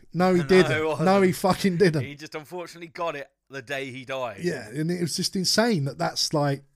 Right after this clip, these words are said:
Speaker 1: the situation that went on. And when I saw it, I was like, "That's evil. Like, that is,
Speaker 2: Was
Speaker 1: that's
Speaker 2: it the cancer
Speaker 1: fucking evil."
Speaker 2: or was it the covid?
Speaker 1: Was it the cancer?
Speaker 2: Well,
Speaker 1: Yeah.
Speaker 2: I don't think it was the cancer,
Speaker 1: I know a
Speaker 2: was
Speaker 1: week
Speaker 2: it?
Speaker 1: ago we said he won't be here this time next week,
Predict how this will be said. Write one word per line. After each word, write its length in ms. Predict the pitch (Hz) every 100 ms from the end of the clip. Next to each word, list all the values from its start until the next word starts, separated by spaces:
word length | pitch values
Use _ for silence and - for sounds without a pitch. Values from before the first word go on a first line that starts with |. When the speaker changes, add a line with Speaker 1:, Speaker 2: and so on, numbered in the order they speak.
| _
Speaker 1:
the 140 | 160 147
situation 640 | - 180 - 147 160 -
that 80 | 123
went 140 | 123 123
on. 140 | 107 - - _
And 80 | -
when 140 | 214 254
I 60 |
saw 260 | - 240 233
it, 60 |
I 40 | 156
was 120 | 151
like, 100 | 170
"That's 240 | 254 240 -
evil. 540 | 156 180 180 127 101 104
Like, 220 | 143 160
that 140 | 190
is, 200 | 170 151 - - -
Speaker 2:
Was 160 | 143
Speaker 1:
that's 140 | 196 226
Speaker 2:
it 60 | -
the 60 | 196
cancer 180 | 220
Speaker 1:
fucking 240 | 262 285 214
evil." 280 | 208 220 196
Speaker 2:
or 40 | 190
was 160 | 185
it 80 | 190
the 100 | 180
covid? 300 | 180 160 127
Speaker 1:
Was 140 | 220
it 80 | 214
the 60 | 196
cancer? 380 | 226 226 202 139
Speaker 2:
Well, 320 | 139 139 139
Speaker 1:
Yeah. 60 | 135 - - 135
Speaker 2:
I 80 | 139
don't 200 | 196 185
think 200 | 185 165
it 80 | 151
was 140 | 147
the 100 | 139
cancer, 400 | - 113 104 -
Speaker 1:
I 20 |
know 140 | 247 254
a 40 |
Speaker 2:
was 80 | 202
Speaker 1:
week 220 | 233 -
Speaker 2:
it? 80 | 165
Speaker 1:
ago 180 | 151 147
we 120 | 143
said 180 | - 170
he 80 | 165
won't 240 | 180 175
be 80 | 160
here 100 | 143
this 180 | 113 -
time 220 | 131 110
next 220 | 110 -
week, 120 | 127